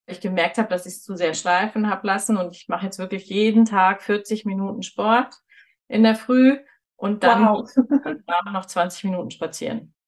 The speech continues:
Speaker 2: Ich nehme es mir auch oft vor, dass ich mehr machen sollte, aber mir geht immer eine Woche oder zwei und dann wird's immer weniger. Aber joggen will ich immer.
Speaker 1: Ja, es gibt da ja ganz tolle Methoden auch. Was haben wir ja auch bei uns im Studium, wie man das sich auch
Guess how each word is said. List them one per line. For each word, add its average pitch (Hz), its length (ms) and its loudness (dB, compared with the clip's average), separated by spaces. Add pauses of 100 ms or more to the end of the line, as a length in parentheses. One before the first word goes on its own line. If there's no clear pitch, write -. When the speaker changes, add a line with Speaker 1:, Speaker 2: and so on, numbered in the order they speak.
(460)
Speaker 2:
Ich - 100 -8
nehme 269 200 6
es 311 100 -2
mir 240 180 4
auch 208 180 6
oft - 300 2
vor, 202 280 6
dass 208 200 4
ich 208 260 2
mehr 202 300 8
machen 220 360 6
sollte, 247 440 4
aber 214 200 4
mir 220 100 2 (120)
geht 247 200 6
immer 294 180 0
eine 294 160 2
Woche 302 300 6
oder 254 260 6
zwei 254 480 4
und 214 120 4
dann 226 180 2
wird's 233 200 0
immer 214 280 2
weniger. 214 640 4 (200)
Aber 226 180 4
joggen 220 360 4
will 185 140 4
ich 180 140 -2
immer. 175 200 -2 (120)
Speaker 1:
Ja, 208 320 6
es 247 100 -2
gibt - 180 -4
da 302 80 8
ja 226 140 6
ganz 233 220 2
tolle 247 200 2
Methoden 233 480 2
auch. 175 220 2
Was 190 160 -6
haben 208 120 -4
wir 208 80 -2
ja 185 160 2
auch - 60 -8
bei 214 60 -2
uns 208 180 -2
im 196 80 -10
Studium, 202 460 -6
wie 190 80 -10
man 190 200 -4
das 190 200 -8
sich - 240 -10
auch 180 240 -4